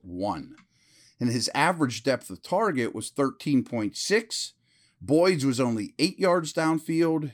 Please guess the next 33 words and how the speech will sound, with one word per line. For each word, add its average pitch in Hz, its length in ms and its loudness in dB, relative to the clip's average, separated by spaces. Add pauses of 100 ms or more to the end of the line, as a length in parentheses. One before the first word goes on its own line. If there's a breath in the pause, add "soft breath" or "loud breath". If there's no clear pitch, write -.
(100)
Higgins 156 360 4
was 131 140 -2
a 131 80 0
little 131 260 2
over 117 200 0
twelve 123 440 -2
yards 85 320 -8
downfield. 82 580 -8 (840 soft breath)
Of 120 160 -2 (100)
all 220 240 8
the 214 120 0
receivers 190 480 0
in 147 100 4
the 139 40 0
league 143 220 4
that 127 100 0
had 123 180 0
at 90 100 -8
least 135 340 -2
tw-, - 240 -10
seventy-five 139 680 0
targets, 143 580 -2 (420)
Chase's 180 640 0
yards 139 400 4
per - 200 -4
route 117 380 0
run 110 340 -2
was 95 140 -6
fifth - 400 -6
best 117 280 -2
in 104 120 -4
the 92 60 -2
league. 90 400 -6